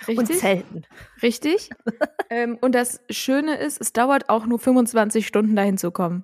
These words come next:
Speaker 1: Richtig, denn das neun-Euro-Ticket, das gilt ja weder für I C noch I C E, sondern nur für den Regionalverkehr und den öffentlichen Nahverkehr.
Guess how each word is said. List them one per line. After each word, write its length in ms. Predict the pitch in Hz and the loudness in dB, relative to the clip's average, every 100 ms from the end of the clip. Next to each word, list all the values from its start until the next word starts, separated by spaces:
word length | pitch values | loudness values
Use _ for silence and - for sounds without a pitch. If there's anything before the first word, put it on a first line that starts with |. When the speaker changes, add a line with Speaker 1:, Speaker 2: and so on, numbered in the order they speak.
| - | -4
Speaker 1:
Richtig, 480 | 311 - 165 - - | -4 -4 -8 -8 0
denn 160 | 208 | 2
das 140 | 208 220 | 2 2
neun-Euro-Ticket, 760 | 220 - 208 233 - 262 247 | 0 2 2 2 -2 -4 -2
das 180 | 247 - | -4 0
gilt 180 | 247 240 | -2 0
ja 140 | 240 | 0
weder 200 | 226 220 | 2 0
für 120 | 226 - | -2 -6
I 120 | 240 | -6
C 200 | 254 254 | -4 -4
noch 180 | 202 208 | -2 -6
I 100 | 220 | -8
C 320 | 277 254 277 | -4 -2 -2
E, 60 | 392 - _ _ _ | -4 -10 _ _ _
sondern 160 | 233 226 | -6 -2
nur 140 | 226 | -2
für 100 | 233 | 0
den 100 | 240 | -2
Regionalverkehr 880 | 214 220 202 202 226 247 247 233 208 | 0 -2 0 0 0 -2 -2 -2 0
und 180 | 208 214 | -2 -4
den 280 | 208 208 202 | -4 -6 -4
öffentlichen 460 | - 208 202 196 | -6 -6 -8 -8
Nahverkehr. 600 | 196 190 220 233 254 269 | -8 -6 -8 -8 -6 -8